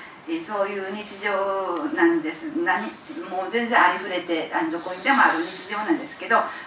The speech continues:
私はこれで、あの、十分幸せを感じています。えー、あなたも帰っていくところ、戻っていくところ、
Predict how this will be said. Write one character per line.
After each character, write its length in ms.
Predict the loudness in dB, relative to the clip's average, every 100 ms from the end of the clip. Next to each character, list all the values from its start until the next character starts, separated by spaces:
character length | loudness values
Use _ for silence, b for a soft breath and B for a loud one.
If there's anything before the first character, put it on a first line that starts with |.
| -8
私 320 | -6 -6 2
は 240 | 4 4 2
こ 60 |
れ 80 | -2
で、 320 | 0 0 0 2
あ 100 | 2
の、 120 | 0
十 180 | -2 -4
分 220 | -4 -8
幸 180 | -4 0 0 0
せ 140 | 0
を 100 | 0 0 B B -2
感 160 | -2
じ 100 | -2
て 200 | -4 -2
い 20 |
ま 160 | 0 0
す。 220 | -2 -6 B B B -8
え 60 |
ー、 640 | -6 -6 -8 -10 -10 -12 -4
あ 120 | 0 0
な 80 | 2
た 100 | 2
も 240 | 2 0
帰 120 | -2 -2 -2
っ 40 |
て 120 | -4
い 40 | -4
く 100 | -6
と 100 | -4
こ 100 | 0
ろ、 200 | 2 2 -2
戻 220 | -4 -2 -2
っ 100 | -2
て 140 | -6
い 80 | -6
く 80 | -8
と 80 |
こ 140 | -2
ろ、 100 | 0